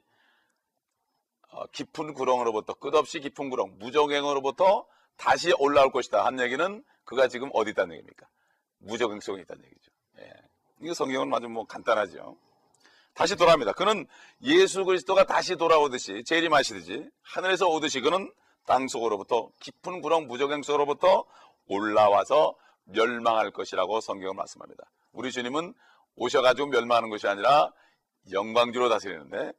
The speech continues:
모든 무릎이 그에게 꿇는다 그러는데 이 짐승은 올라옴에게 되면 멸망한다. 이게 다시 정리해보면은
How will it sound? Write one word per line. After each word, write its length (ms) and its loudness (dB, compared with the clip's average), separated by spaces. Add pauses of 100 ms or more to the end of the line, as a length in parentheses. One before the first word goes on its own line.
(100)
모든 540 -2
무릎이 280 -4
그에게 240 0
꿇는다 380 -2
그러는데 500 -2 (500)
이 360 -8 (520)
짐승은 680 -8 (160)
올라옴에게 520 -2
되면 140 -6
멸망한다. 840 -8
이게 120 -6
다시 280 -4
정리해보면은 840 0